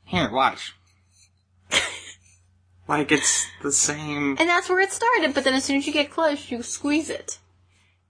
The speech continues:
Speaker 2: Well, now you're gonna think about it and not do it, but
Speaker 1: I
Speaker 2: you
Speaker 1: don't
Speaker 2: are, you're squeezing.
Speaker 1: I don't think I do.
Speaker 2: You do. Everybody does. I don't know why. Why, why we do that as a human race. Why, when we mime drink, we squeeze our hand together?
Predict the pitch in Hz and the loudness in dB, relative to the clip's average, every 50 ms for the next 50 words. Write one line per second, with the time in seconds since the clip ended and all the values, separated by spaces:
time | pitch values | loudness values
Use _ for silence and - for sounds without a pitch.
0 | _ _ _ _ - - 403 294 311 330 370 427 466 453 392 381 320 294 - - | _ _ _ _ -20 -10 -4 -2 0 2 2 4 2 2 4 2 2 2 2 2
1 | 302 277 240 208 202 190 185 185 185 - - 214 220 226 226 226 233 - 196 185 | 0 2 2 0 2 2 2 2 2 0 0 0 0 0 0 0 0 -2 -2 2
2 | - 190 214 330 339 440 480 - - 294 - - - 370 - 415 240 262 240 320 | 4 4 4 4 4 2 0 0 0 -2 -4 -2 2 2 2 4 4 2 4 4
3 | 339 320 302 285 269 240 370 381 302 - - 254 240 208 185 202 202 _ - - | 4 4 4 2 2 4 4 4 4 4 2 4 4 4 2 2 0 _ -20 -20
4 | _ _ _ - - - 277 247 233 190 160 143 - - - 254 269 269 233 269 | _ _ _ -2 -2 0 2 4 4 4 2 0 -2 -4 -2 0 0 2 2 2
5 | 262 254 247 220 196 180 185 - - - 220 - 226 233 240 240 254 240 247 226 | 2 4 4 4 2 0 -2 -6 0 2 2 4 4 2 2 2 0 0 0 0
6 | 202 196 180 185 196 196 - 208 208 208 208 202 190 - 175 185 - - - _ | 2 2 2 2 0 -2 -2 -2 0 0 0 -2 -2 -2 -2 -4 -8 -12 -14 _
7 | _ _ - - _ - - - - 208 208 214 220 254 247 233 226 202 190 196 | _ _ -20 -20 _ -20 -18 -6 0 2 2 2 4 2 2 2 2 2 2 4
8 | 190 196 196 208 196 - 185 180 185 - - 196 196 190 - 202 190 185 190 185 | 4 4 4 2 0 0 -2 -2 -2 -4 -4 -4 -4 -2 0 0 0 2 2 0
9 | 190 190 175 190 180 - 202 165 175 - 175 196 | 0 0 -2 -2 -2 -4 -4 -4 -2 -2 -4 -6